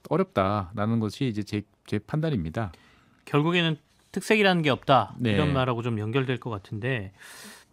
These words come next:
Speaker 2: 뭐 연구가 부족하다 뭐 이런 걸 수도 있겠습니다마는 왜 이렇게 한쪽으로 쏠림 현상이 나타난다라고 보고 계십니까, 그러면?
Speaker 1: 그러니까 일단은 이제 각 지자체별로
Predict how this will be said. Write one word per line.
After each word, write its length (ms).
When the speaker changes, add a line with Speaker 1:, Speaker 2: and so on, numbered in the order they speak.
Speaker 2:
뭐 420
연구가 380
부족하다 460
뭐 120
이런 200
걸 120
수도 160
있겠습니다마는 880
왜 400
이렇게 460
한쪽으로 380
쏠림 280
현상이 300
나타난다라고 840
보고 180
계십니까, 420
그러면? 300
Speaker 1:
그러니까 220
일단은 600
이제 180
각 180
지자체별로 800